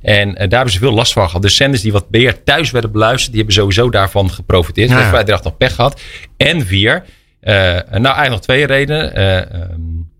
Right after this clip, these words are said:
Speaker 1: Dave Minnebo, die programmadirecteur van vijf drie acht, die naar Q Music is gegaan. En die heel goed wist precies hoe die de, op dat station moest reageren bij
Speaker 2: Ja.
Speaker 1: de programmering van Q. En vijf is, vind ik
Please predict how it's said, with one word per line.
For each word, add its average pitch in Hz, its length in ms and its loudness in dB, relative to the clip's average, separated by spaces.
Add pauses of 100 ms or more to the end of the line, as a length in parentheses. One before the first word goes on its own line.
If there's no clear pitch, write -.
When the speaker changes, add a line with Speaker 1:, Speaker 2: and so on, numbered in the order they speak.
Speaker 1:
Dave 131 260 2
Minnebo, 110 460 2
die 92 180 0
programmadirecteur 110 520 0
van 87 80 -2
vijf 92 180 2
drie 104 120 0
acht, 101 120 -4
die 101 120 -4
naar 85 120 2
Q - 80 -16
Music 110 380 0
is 95 140 0
gegaan. 92 240 -2
En - 60 0
die 131 180 2
heel 208 320 2
goed 123 280 0
wist 139 320 0
precies - 300 0
hoe 117 140 -2
die 107 240 -2 (380)
de, - 180 -2
op 104 200 0
dat 135 140 2
station - 320 0
moest 101 160 2
reageren 98 580 2
bij 92 120 2
Speaker 2:
Ja. 92 100 4
Speaker 1:
de 90 60 2
programmering 104 520 2
van 82 160 -6
Q. - 80 -6 (640)
En 113 260 0
vijf 113 540 -2
is, 131 320 -2
vind 104 200 -2
ik 92 120 -2